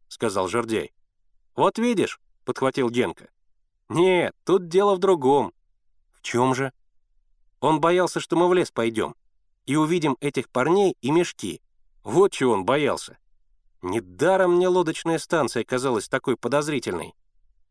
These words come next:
«Правильно, только при одном условии», сказал Славка.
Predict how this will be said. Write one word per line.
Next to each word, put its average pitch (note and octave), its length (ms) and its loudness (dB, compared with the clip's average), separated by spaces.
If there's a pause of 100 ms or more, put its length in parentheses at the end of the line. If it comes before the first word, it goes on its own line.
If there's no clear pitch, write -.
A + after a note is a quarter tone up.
(440)
«Правильно, F#2+ 500 -2 (480)
только D#3+ 240 -2
при E3+ 120 -2
одном F3 280 2
условии», B2+ 480 -2 (360)
сказал G#2 360 -4
Славка. - 460 -4